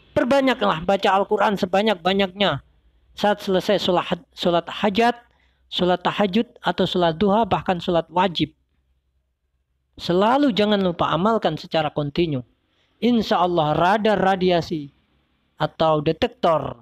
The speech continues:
khodam yang ada dalam tubuh kita akan berjalan maksimal. Karena itu khodam berjalan sesuai dengan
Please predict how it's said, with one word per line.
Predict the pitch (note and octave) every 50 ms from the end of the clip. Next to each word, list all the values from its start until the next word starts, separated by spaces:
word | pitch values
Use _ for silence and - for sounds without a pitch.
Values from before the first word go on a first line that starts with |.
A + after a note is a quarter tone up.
| _ _ _ _ _ _ _ _ _ _ _ _ _ _ _ _ _
khodam | - A3 A3+ G#3+ A3 F#3 D#3+ D#3
yang | D#3 D3+ D3 E3+
ada | F3+ F#3 E3+
dalam | D#3 E3 E3 E3 D3+ D3
tubuh | - E3 D3+ D#3 D3+
kita | C#3 G3 F#3+ - E3+ C#3+
akan | - - G3 - - G#3+ F#3 D3 C#3 - _ _ _ _ _ _ _ _ _ _ _ _ _ _ _ _ _ _ _ _ _ _ _ _ _ _ _ _ _ _ _ _ _ _ _ _ _ _
berjalan | - F3+ F3+ D#3 - G3 G3 G3+ F#3 D#3+ D3 C3 B2+ - _ _ _ _ _ _ _ _ _ _ _ _ _ _ _
maksimal. | - F3 F3 - - - F#3+ F3 D#3+ D3 C3 A#2+ A2 - _ _ _ _ _ _ _ _ _ _ _ _ _ _ _ _ _ _ _ _ _ _ _ _ _ _ _ _ _ _ _ _ _ _ _ _ _ _ _ _ _ _ _ _ _ _ _ _ _ _ _ -
Karena | D#3+ D3 D#3 C#3 F3
itu | G3 - A3
khodam | F3+ - G#3 A3 G#3+ A3+ G3+ F#3
berjalan | F3+ F3+ D#3+ F#3+ F#3+ G#3 G3 F3+
sesuai | D#3+ - F3 - G3+ F#3 E3+
dengan | E3+ E3 E3+ D#3+